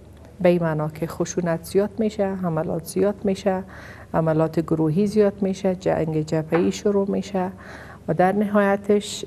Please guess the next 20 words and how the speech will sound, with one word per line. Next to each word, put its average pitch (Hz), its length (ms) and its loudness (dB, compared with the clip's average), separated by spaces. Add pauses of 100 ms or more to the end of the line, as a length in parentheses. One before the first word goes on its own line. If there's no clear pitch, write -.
ام، 160 920 -2 (140)
دوباره 175 560 2 (300)
گروه 170 340 2
طالبان 175 540 -2 (440)
تقویت 269 400 2 (840)
می‌شه. 151 340 -6 (720)
ام، 180 580 6 (140)
من 240 160 8
نمی‌فهمم، 170 720 4
در 165 380 4
گوانتانامو 170 880 2
صد 165 220 -4
و 160 60 0
سی 175 500 0
زندانی 165 580 0
دیگه 165 240 0
هم 170 240 -2
است 170 440 -2 (460)
تا 175 140 0
فعلاً. 160 440 0